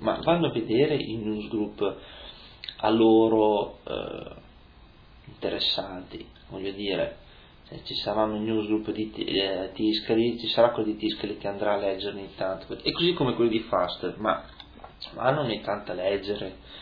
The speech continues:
le belle cosine che, che gli, che pubblicano. Poi ci sono tutti episodi personali con i call center, così. Vabbè, comunque.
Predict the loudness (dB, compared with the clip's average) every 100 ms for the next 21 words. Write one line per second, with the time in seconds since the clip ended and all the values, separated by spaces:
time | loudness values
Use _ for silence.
0 | -16 -18 -18 -20 -20 -20 -4 2 6 8
1 | 6 4 0 0 0 -2 -4 -2 0 -2
2 | -4 -6 -8 -12 -14 -18 -20 -20 -20 -20
3 | -20 -20 -20 -20 -20 -20 -16 -14 -10 -8
4 | -8 -6 -8 -2 0 2 0 -2 -6 -8
5 | -18 -18 -16 -12 -12 -14 -18 -20 -20 -20
6 | -14 -8 2 2 4 0 0 0 0 -2
7 | -2 -2 -2 -2 0 4 4 4 0 -6
8 | -4 -4 -4 -4 -2 -2 -2 0 0 -2
9 | -6 -8 -8 -8 -8 -8 -10 -6 -4 0
10 | -2 -2 -4 -6 -10 -14 -14 -16 -10 0
11 | 0 0 -8 -8 -8 -12